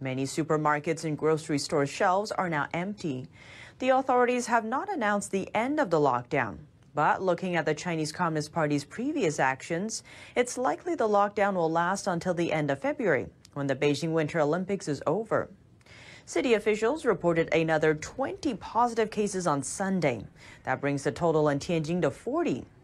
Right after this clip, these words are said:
But the Chinese Communist Party's history of concealing and underreporting virus cases means we cannot independently verify those numbers. The source of this outbreak in Tianjin is still unclear, as the first two detected cases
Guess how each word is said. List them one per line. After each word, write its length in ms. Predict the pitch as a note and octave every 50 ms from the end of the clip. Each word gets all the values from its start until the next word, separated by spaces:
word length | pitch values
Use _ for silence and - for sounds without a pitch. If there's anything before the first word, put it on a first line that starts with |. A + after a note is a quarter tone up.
| - - - - - - _ -
But 200 | C#4 D4+ E4 -
the 120 | B3+ A3+
Chinese 340 | A3 - A3+ G3+ F#3 F3 F3
Communist 420 | - F#3+ F#3 F3 E3 D#3+ D3+ -
Party's 360 | - E3+ D#3+ D#3 D3+ C#3+ -
history 400 | - G3 F#3+ F#3+ - - E3 D#3+
of 120 | D#3+ D3+ D#3
concealing 720 | - E3 D3 C#3 - - - G3+ G3+ G3+ G3 G3 G3 F#3+ -
and 200 | F3+ F3+ - -
underreporting 800 | - A#3 D4 F4+ G4 F4+ C4+ F#3 E3 - G3 F#3 F3 E3 D#3 C#3
virus 420 | D#3+ D#3+ F3+ A#3+ B3 F3+ E3+ -
cases 580 | - F#3+ D#3+ D3+ D3+ - F#3+ A3 C4 C4 - - - - - - - -
means 240 | E3 D#3+ D#3+ D3
we 160 | D3 D#3+ D#3 D3+
cannot 500 | D#3 - - - C4+ C#4+ C#4 A3+ - -
independently 720 | F3 E3+ E3 D3+ D3+ - D#3+ G#3 G#3 G#3 G3+ - G3+ G3+
verify 500 | F3+ D#3+ E3+ F3 E3+ E3 D#3+ - D#3+ D3+
those 340 | C#3+ C#3+ D3+ F#3 G#3+ G3+ F3+
numbers. 640 | F3+ E3+ F#3 G#3 F#3+ D3+ - - - - - - - - - - - - _ - - - - - - - -
The 140 | - A3+ A#3+
source 340 | - - G#4+ B4 B4 B4 -
of 160 | C#4 F#3+ F3
this 200 | G3+ A3 A3+ - -
outbreak 420 | D#3 D#3 D3 C#3+ - C#3 C#3 C3+
in 120 | D3 C3+ C3+
Tianjin 480 | - D#3 C#3+ C#3 C#3 C3 C#3+ D3 D3
is 140 | D3 D3+ D3
still 280 | - - D4 D#4 D#4+ D4
unclear, 720 | A#3 G#3 F3+ D3 - - A3 G#3+ A3 G#3 F#3 D3+ B2 A#2 - - - - -
as 160 | B2+ B2 B2
the 80 | - C#3
first 340 | C3+ - D3+ D3+ D3 - -
two 120 | D3+ D3
detected 480 | D3 C#3+ D3 E3+ F3 D3+ - D3 C3 -
cases 580 | - F#3 D#3+ E3+ E3+ - D#3 D#3+ F3+ F3+ -